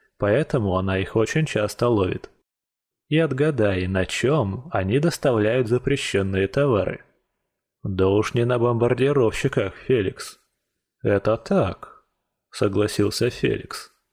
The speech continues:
Не на бомбардировщиках. Но любой пилот может провести машину на автопилоте.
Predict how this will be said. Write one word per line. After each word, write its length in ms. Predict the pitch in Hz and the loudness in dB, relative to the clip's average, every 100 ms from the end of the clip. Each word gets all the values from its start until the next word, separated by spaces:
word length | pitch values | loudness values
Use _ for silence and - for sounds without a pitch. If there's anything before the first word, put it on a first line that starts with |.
| _ _ _ _ _ _ - | _ _ _ _ _ _ -6
Не 200 | 98 98 | -2 0
на 140 | 101 | 2
бомбардировщиках. 1160 | 107 110 127 143 170 165 - - - 110 - _ _ _ _ _ _ _ - | 2 2 0 2 2 2 0 -4 -4 -6 -6 _ _ _ _ _ _ _ -8
Но 280 | 110 104 104 | -2 2 4
любой 420 | 104 104 107 127 | 4 2 2 2
пилот 640 | 113 104 101 160 104 - | 2 2 2 2 -2 -4
может 420 | 101 104 101 104 - | 0 0 2 -2 0
провести 500 | 107 104 98 - 98 | 0 0 0 -2 0
машину 500 | 101 - 160 139 139 | 0 0 0 2 2
на 100 | 151 | 0
автопилоте. 800 | - 151 - 147 98 85 - | 0 0 2 4 2 0 -10